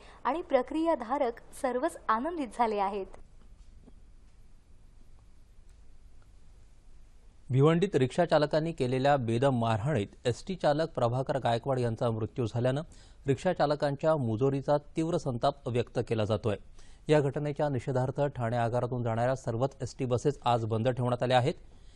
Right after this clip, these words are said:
Speaker 2: एसटीचे ठाण्यात दोन आगार असून दोन्ही आगारातील बससेवा बंद आहेत.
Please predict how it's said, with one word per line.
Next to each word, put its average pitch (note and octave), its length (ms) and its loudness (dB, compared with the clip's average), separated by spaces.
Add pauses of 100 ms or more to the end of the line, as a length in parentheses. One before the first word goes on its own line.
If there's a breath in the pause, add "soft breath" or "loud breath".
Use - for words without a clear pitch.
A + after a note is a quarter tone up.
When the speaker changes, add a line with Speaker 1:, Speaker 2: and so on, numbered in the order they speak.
(420 soft breath)
Speaker 2:
एसटीचे A3+ 420 4
ठाण्यात F3+ 380 2
दोन F3 260 2
आगार C#3+ 260 4
असून D3 320 -2
दोन्ही B2+ 300 2
आगारातील E3+ 440 2
बससेवा C#3 420 0
बंद A2+ 280 0
आहेत. G#2+ 240 2